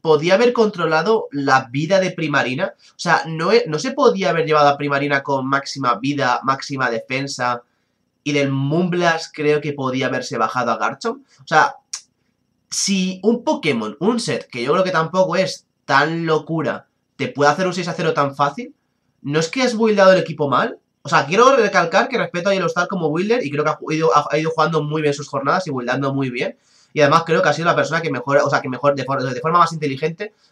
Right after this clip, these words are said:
se ha reforzado los cambios de, de mid-season. Pero me ha chocado una barbaridad eh, este seis a cero tan sencillo, amigos. No sé qué pensaréis vosotros, qué os ha parecido.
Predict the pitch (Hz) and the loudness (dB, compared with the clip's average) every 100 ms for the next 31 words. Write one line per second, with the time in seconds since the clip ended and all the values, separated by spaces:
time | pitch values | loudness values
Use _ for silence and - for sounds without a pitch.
0 | - 160 170 185 175 170 151 160 139 147 | -4 0 2 4 2 4 4 4 2 0
1 | 147 175 151 135 120 117 110 107 104 104 | 0 -2 -2 0 2 2 0 -4 -8 -14
2 | - _ - - 117 127 143 233 254 120 | -20 _ -20 -10 -4 -2 -2 -4 -2 -2
3 | - _ _ _ 147 143 139 135 147 185 | -4 _ _ _ 2 2 2 2 2 2
4 | 160 190 226 196 156 143 139 127 123 180 | 2 2 6 8 8 6 2 0 -2 -4
5 | - _ _ _ 135 143 143 139 - 170 | -6 _ _ _ -2 0 2 0 -2 -2
6 | 202 202 170 185 214 208 - - 180 160 | -2 -2 0 2 2 2 -2 -2 0 -2
7 | 117 185 147 170 127 135 156 147 143 139 | -4 -4 -2 -2 -2 -2 -2 -2 -2 -2
8 | 131 117 147 170 208 - 127 123 110 - | -4 -4 -6 -6 -6 -6 -6 -4 -4 -6
9 | 151 220 - | -2 -2 -2